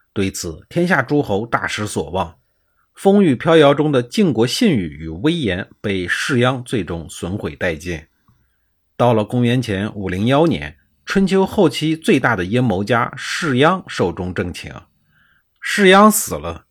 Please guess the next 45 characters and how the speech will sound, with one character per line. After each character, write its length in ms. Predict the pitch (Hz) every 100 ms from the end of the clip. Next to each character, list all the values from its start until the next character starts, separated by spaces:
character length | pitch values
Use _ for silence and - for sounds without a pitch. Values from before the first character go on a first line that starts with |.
| _ _
他 140 | 180
的 160 | 175 180
继 160 | -
任 260 | 226 160 123
者 220 | - 76
范 320 | 71 - 170
昭 180 | 156 170
子 240 | 143 85 82
世 220 | - 170
吉 180 | 104 113
社 380 | - 208 - _ _ _ _
比 200 | 113 190
起 160 | -
他 140 | 95 135
爹 320 | 131 170 214
的 100 | 117
贪 300 | - - 90
欲， 220 | 87 80 -
那 120 | 165
更 280 | 143 240 214
是 260 | - 87 78
有 200 | 123 151
过 240 | - 123
之 240 | 85 101 98
而 260 | 87 90
无 240 | 85 85 95
不 140 | 110
及， 460 | 82 - 147 80 - _ _ _ _ _ -
且 220 | - 202
与 200 | 196 165
中 220 | 160 233
行 180 | 123 143
氏 240 | - 143
勾 220 | 101 131 123
结 220 | 92 82
得 80 | 90
更 220 | - 117
为 160 | 98
紧 260 | 113 - 71
密， 280 | 80 104 78 _ _ _ _
时 240 | - 196
刻 160 | 214 240
惦 260 | 202 180 123
记 100 | 107
着 160 | 85